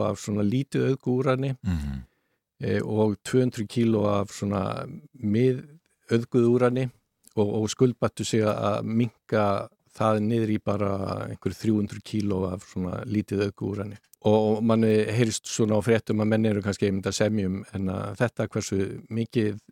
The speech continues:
Speaker 1: hérna, mikla birgðir þeir að hafa, á hversu langan tíma samningurinn á að gilda. Tvö þúsund og fimmtán samningurinn var líka þannig að það voru einhverju takmarkanir á hvernig þeir keyrðu,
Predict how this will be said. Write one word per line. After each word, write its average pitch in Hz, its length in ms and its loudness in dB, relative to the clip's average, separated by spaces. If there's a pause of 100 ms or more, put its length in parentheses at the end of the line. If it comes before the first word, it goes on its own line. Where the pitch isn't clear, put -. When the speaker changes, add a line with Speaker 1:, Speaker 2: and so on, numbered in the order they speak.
(120)
Speaker 1:
hérna, 95 600 -4 (380)
mikla 110 220 0
birgðir 127 340 2
þeir 123 140 0
að 117 80 0
hafa, 123 360 2 (600)
á 110 60 0 (300)
hversu 101 440 2
langan 98 320 -2
tíma 135 320 0
samningurinn 131 840 -2 (120)
á 120 140 -8
að 117 180 0
gilda. 123 480 -2 (240)
Tvö 117 160 2
þúsund - 120 -2
og 104 100 -2
fimmtán 120 340 0
samningurinn 120 540 0
var 110 100 2
líka 113 960 -2
þannig 110 340 0
að 107 400 -2
það 104 240 0
voru 104 220 0
einhverju 98 220 -6
takmarkanir 110 680 -2
á 107 160 0 (400)
hvernig 104 320 2
þeir 101 220 2
keyrðu, 117 480 0